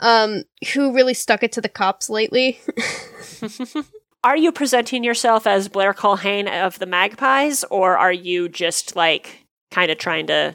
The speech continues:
Speaker 2: to mingle?
Speaker 1: Fuck it, Blair Culhane of the Magpies is here. <laughs>
Speaker 2: Okay. <laughs> Yeah, so I think, like, if, yeah, you start kind of chatting yourself up and introducing yourself that way, like, you get a fair amount of attention. Like, you end up with a little crowd around you of people who are like,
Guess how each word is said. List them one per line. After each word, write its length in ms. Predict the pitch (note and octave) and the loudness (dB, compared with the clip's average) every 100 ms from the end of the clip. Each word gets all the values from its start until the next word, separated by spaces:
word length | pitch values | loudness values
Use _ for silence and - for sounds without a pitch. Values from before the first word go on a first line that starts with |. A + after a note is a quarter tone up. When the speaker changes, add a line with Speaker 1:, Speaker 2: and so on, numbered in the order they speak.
| - | -8
Speaker 2:
to 80 | E3 | -8
mingle? 680 | D#3+ D3+ D#3+ E3 D#3+ D#3+ _ _ _ _ _ D#4+ | -6 -4 2 2 2 -4 _ _ _ _ _ -4
Speaker 1:
Fuck 340 | - G#4+ G#4+ | -2 0 0
it, 200 | C4 - | -2 -2
Blair 200 | D4 G4 F#4+ | 0 0 0
Culhane 480 | G4+ F4 F4+ E4 | 0 2 2 2
of 80 | D4+ | 2
the 80 | C#4 | 0
Magpies 640 | C4+ C#4+ C4+ C#4 A3+ A3 | 2 0 0 0 2 2
is 120 | A3 - | -2 0
here. 200 | A3 A#3+ | 2 4
<laughs> 120 | A#3+ | 4
Speaker 2:
Okay. 460 | C4 - F4 F#3+ - - | 2 0 2 2 -2 -2
<laughs> 360 | A#3+ D#4+ F#4 F4 - - C4+ | 0 2 0 -2 -4 -8 -6
Yeah, 280 | - G4+ D#4+ | 0 2 2
so 240 | - D#4 D4+ | 2 2 2
I 100 | D#4 | 2
think, 420 | - A#4+ C#5+ - | 2 0 0 0
like, 200 | D#4+ D4 | 0 2
if, 140 | C4+ | 0
yeah, 180 | B3+ B3 | 2 2
you 180 | D#3 A3+ | 2 -2
start 380 | - D#4 D4+ D4+ | -2 2 2 0
kind 160 | D4+ | -2
of 80 | C4 | -2
chatting 260 | A3 G#3+ A#3 | 0 0 0
yourself 280 | A#3 A#3 G#3+ | -2 0 2
up 160 | F#3+ | 0
and 80 | F#3+ | -2
introducing 420 | F#3 F#3+ G3+ A3+ | -6 -4 -6 -2
yourself 260 | C#4 G3+ F#3+ | -2 0 2
that 120 | G3 | 2
way, 120 | F3+ | 2
like, 300 | F3 E3+ E3+ _ - - _ _ | 2 2 0 _ -20 -20 _ _
you 400 | F3+ G#3 F4 A#4+ _ _ - | -6 -2 -2 -4 _ _ -6
get 180 | G#3 F4 | 0 2
a 80 | |
fair 320 | - - E3+ B3+ | 0 -2 0 0
amount 240 | C4+ B3 | 2 0
of 80 | G3+ | 0
attention. 500 | - E3+ A3 D#4+ B3 | -2 -4 -2 -2 0
Like, 200 | D#3 F3+ | -2 -2
you 100 | F#3+ | -4
end 100 | B3+ | -4
up 80 | C4+ | -6
with 120 | B3 | -2
a 40 | |
little 180 | A3+ G#3 | -2 -2
crowd 420 | G3 - E3 A#3+ | -2 2 4 4
around 400 | F4+ G3+ D#3+ F3 | 2 2 0 -2
you 100 | F3+ | -6
of 120 | - - | -8 -8
people 260 | G#3 G#3+ | -8 -6
who 80 | G#3 | -4
are 140 | G3 | -2
like, 300 | F#3+ F3+ F3 | 0 0 0